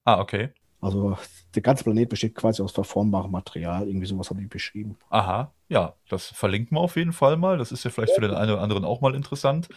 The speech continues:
Speaker 1: Da darfst du mir gerne den Link mal zukommen lassen. Und, ähm, ja, für den einen oder anderen, der vielleicht irgendwas zu zocken sucht über Weihnachten, das nicht kennt und so ein bisschen,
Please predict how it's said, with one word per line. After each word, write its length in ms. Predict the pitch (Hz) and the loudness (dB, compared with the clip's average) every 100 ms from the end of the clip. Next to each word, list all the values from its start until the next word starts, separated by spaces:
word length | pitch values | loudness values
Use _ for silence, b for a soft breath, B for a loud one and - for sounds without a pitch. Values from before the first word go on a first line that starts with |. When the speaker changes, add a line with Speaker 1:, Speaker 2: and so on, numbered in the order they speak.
| B B B | B B B
Speaker 1:
Da 80 | 107 | 4
darfst 240 | 107 113 | 4 4
du 60 | 117 | 0
mir 40 | |
gerne 220 | 107 113 110 | 2 2 2
den 140 | 98 | 2
Link 200 | 110 123 | 0 0
mal 120 | 104 | -4
zukommen 340 | - 170 - 92 | -2 -2 0 0
lassen. 360 | 90 - 165 B B B B B B B _ | -2 -2 -4 B B B B B B B _
Und, 580 | 110 110 110 107 - - | 4 6 2 -2 -2 6
ähm, 440 | 107 104 104 104 - | 6 6 2 -4 0
ja, 160 | - 92 | 4 4
für 160 | - | 2
den 100 | 104 | 0
einen 160 | 90 107 | 2 2
oder 140 | 95 87 | 2 2
anderen, 300 | 107 123 113 | 0 0 0
der 120 | 104 | -2
vielleicht 260 | - 98 104 | -2 -4 -4
irgendwas 280 | 104 101 | -4 -4
zu 120 | - 98 | -6 -6
zocken 360 | - 123 135 | 0 0 0
sucht 280 | 113 123 - | -2 -4 -4
über 180 | 107 101 | 2 4
Weihnachten, 420 | 92 104 131 - | 4 2 0 -2
das 160 | 107 - | -4 -4
nicht 120 | 98 | -2
kennt 280 | - 123 143 | 0 2 0
und 100 | 117 | -4
so 60 | 101 | -4
ein 60 | |
bisschen, 840 | 95 113 107 104 98 85 92 92 | -4 -4 -2 -2 -4 -4 -2 -2